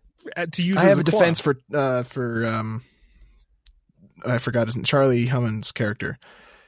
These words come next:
Speaker 2: He retired and then came back. Maybe they added the sword before, 'cause he clearly did not know. I mean, the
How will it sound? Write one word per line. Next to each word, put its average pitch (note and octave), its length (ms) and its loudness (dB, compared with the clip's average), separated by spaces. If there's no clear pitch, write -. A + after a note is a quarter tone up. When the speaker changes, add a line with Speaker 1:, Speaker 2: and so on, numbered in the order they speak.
Speaker 2:
He A3 400 2
retired F#3 840 2
and C#3+ 120 -2
then D3+ 140 -2
came D3+ 220 -2
back. F#3 260 0
Maybe D#3 280 -2
they G3 160 2
added F#3+ 260 0
the F#3 80 -2
sword F3 460 0
before, - 240 -4
'cause - 160 2
he C#4 100 2
clearly E3 580 2
did D3 240 -2
not C#3+ 200 -2
know. C#3 200 -2
I C#3 100 -4
mean, C3+ 340 -2
the B2 240 0